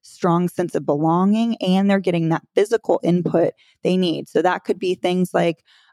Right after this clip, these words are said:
moving cans in the kitchen. It could be, like, carrying bags of something, pushing the laundry basket, delivering laundry. All of those different chores, if you include your child in those things, it can really give you a two-for-one experience.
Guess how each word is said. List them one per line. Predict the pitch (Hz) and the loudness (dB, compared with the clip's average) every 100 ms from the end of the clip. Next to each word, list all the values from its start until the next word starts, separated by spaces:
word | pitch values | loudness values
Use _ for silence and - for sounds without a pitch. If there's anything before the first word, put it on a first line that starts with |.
| - | -2
moving | 196 202 190 190 190 | 0 2 0 -2 -2
cans | - 214 190 175 160 165 - | -2 -2 -2 -2 -2 -4 -4
in | 180 | -2
the | 170 | -2
kitchen. | - 202 - 156 - | -2 -4 -2 -4 -4
It | - | -6
could | - 170 | -6 -2
be, | 170 | 0
like, | 175 175 - | 2 0 -4
carrying | 180 185 190 185 | -2 0 2 0
bags | 175 180 180 196 190 175 | -2 -2 0 0 -2 -4
of | 160 | -4
something, | 160 160 - - - - - _ - | -6 -6 -4 -4 -4 -10 -20 _ -2
pushing | 196 - 202 202 | -2 0 0 2
the | 208 | 2
laundry | 208 208 202 202 | 2 0 0 -2
basket, | 175 160 165 - - 196 | 0 -2 -4 -6 -6 0
delivering | 180 170 185 190 190 190 | 0 2 0 2 2 2
laundry. | 190 196 190 170 147 160 - _ - | 2 2 0 0 0 -2 -8 _ 0
All | 180 196 214 | 2 4 2
of | 214 185 | 2 2
those | 185 180 180 180 - | 2 4 0 -4 -6
different | 175 - 339 | -6 -4 -8
chores, | - 220 214 175 165 | -2 0 2 0 -2
if | 165 165 | -4 -2
you | 170 | -2
include | 160 160 - 190 175 | -2 -6 0 0 0
your | 175 | -6
child | - 175 170 156 | -4 -2 -2 -2
in | 180 | -2
those | 160 - | -4 -4
things, | 165 165 160 160 | -4 -2 -2 -6
it | - | -10
can | - 170 | -4 -2
really | 175 165 | 0 -2
give | 160 156 | -2 -2
you | 160 151 | -2 -2
a | |
two-for-one | 147 - 170 - 147 135 | -6 -6 -4 -2 -4 -4
experience. | 131 - - 151 143 - - - - | -8 -12 -8 -6 -6 -10 -14 -20 -20